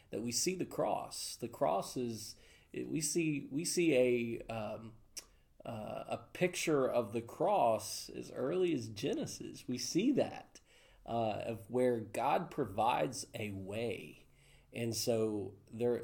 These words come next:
there are, uh, we, we look at the gospel, we look at scripture in light of sixty-six books, not just a proof text, not just a, uh, one, one letter of Paul. We, we have to look at it in light of sixty-six books.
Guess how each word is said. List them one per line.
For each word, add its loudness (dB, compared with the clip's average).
there 2
are, 2
uh, -12
we, 2
we 4
look 6
at 2
the 0
gospel, 0
we 2
look 0
at 4
scripture -4
in -6
light -2
of -8
sixty-six -4
books, -10
not -4
just -4
a -6
proof 2
text, 2
not 2
just 0
a, 0
uh, -4
one, 8
one 6
letter 8
of 2
Paul. 8
We, -2
we -6
have -6
to -6
look -8
at -4
it -10
in -12
light -6
of -12
sixty-six -14
books. -16